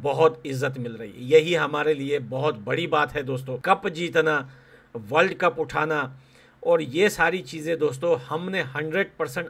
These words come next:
अपने दिमाग में ये नहीं सोचा था। तो वर्ल्ड कप के स्टार्ट होने से पहले अफगानिस्तान का हर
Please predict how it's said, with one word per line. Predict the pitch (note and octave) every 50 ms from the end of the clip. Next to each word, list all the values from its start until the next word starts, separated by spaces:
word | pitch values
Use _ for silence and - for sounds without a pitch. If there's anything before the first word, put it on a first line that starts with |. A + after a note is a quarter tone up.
| -
अपने | D3+ C3 C3+ D#3 E3 D#3+
दिमाग | C3+ C#3 C3+ C#3+ D3+ E3 D#3+ D#3+
में | D#3+ E3 D#3+
ये | C#3+ C3 B2+ D3+ E3+ E3+
नहीं | D3+ C3 B2 A#2+ F3 F#3+
सोचा | - - E3+ D#3 D3+ - D3+
था। | C#3 C3+ C3+ C3 C3 - - _ _ _ _ _ -
तो |
वर्ल्ड | A2 G#2 B2 D#3+ F#3+ G#3 G3+
कप | G3 - F3+ E3+ -
के | - C#3 -
स्टार्ट | C3 - D#3+ E3 F3+ F#3 F3+
होने | E3+ D#3+ D#3+ E3+ E3+
से | - - E3 C3+ - -
पहले | F3 F3+ F3+ F#3+ F3+ D#3 C3+ - - - - - - - _
अफगानिस्तान | - D3+ C#3 C#3 E3 F3 F#3+ G3 F#3 D#3+ F3 E3+ F3 F3 F3
का | E3 E3+ D#3+ C3+
हर | C3 C3+ E3+ F#3+ G3 F#3+